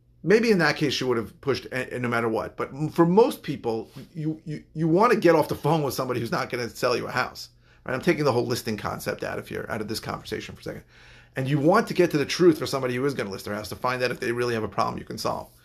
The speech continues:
Right? 'Cause sometimes they have a problem you can't solve. Sometimes they, they owe eight hundred thousand dollars. The property's worth eight hundred thousand dollars. You can't buy it for eight hundred thousand dollars. It's not gonna work.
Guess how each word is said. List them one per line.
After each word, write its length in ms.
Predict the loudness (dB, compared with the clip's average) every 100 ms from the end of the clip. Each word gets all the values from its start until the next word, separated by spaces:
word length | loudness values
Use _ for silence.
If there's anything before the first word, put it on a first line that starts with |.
| _ -20 -20 _
Right? 120 | -2
'Cause 120 | 0 2
sometimes 200 | 2 6
they 80 |
have 80 | 4
a 40 | 6
problem 220 | 2 0
you 60 |
can't 240 | -4 -4 -4
solve. 220 | -8 -6
Sometimes 300 | -4 -2 0
they, 140 | -2
they 340 | -2 -2 -2 2
owe 200 | 4 4
eight 140 | 4
hundred 240 | 0 -2 0
thousand 280 | 2 2 -2
dollars. 300 | -2 -2 -4
The 60 |
property's 340 | -2 -2 -2 2
worth 200 | 2 2
eight 120 | -2
hundred 220 | -4 -4
thousand 240 | -4 -4
dollars. 280 | -4 -4 -4
You 100 | -6
can't 320 | -4 -4 -2
buy 180 | 0 0
it 100 | 0
for 80 | 0
eight 80 | -2
hundred 200 | -2 -2
thousand 200 | -2 0
dollars. 260 | -2 -2
It's 140 | -6 -8
not 120 | -6
gonna 140 | -4
work. 240 | -2 -4